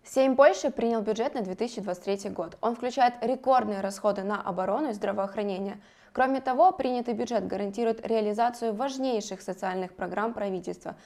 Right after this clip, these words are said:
в частности, программ пятьсот плюс, тринадцатую и четырнадцатую пенсии, налоговые льготы, пособия и антиинфляционные щиты. В следующем году будут продолжены, в частности, субсидии на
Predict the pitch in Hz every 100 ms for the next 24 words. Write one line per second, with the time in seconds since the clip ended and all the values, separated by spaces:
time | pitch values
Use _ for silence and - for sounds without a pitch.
0 | - _ - 247 294 339 - 294 269 240
1 | 254 262 254 - - 208 - 269 262 262
2 | 254 - - 208 196 220 233 - 220 214
3 | - 214 220 220 214 208 196 180 180 175
4 | 185 196 196 185 180 175 190 208 190 170
5 | 180 - 233 226 180 - 190 202 208 202
6 | 202 196 190 180 190 208 233 214 202 -
7 | 190 165 - _ _ - 277 311 311 285
8 | 294 392 370 262 254 269 269 254 233 214
9 | 262 233 240 - 214 226 - 254 214 202
10 | 208 214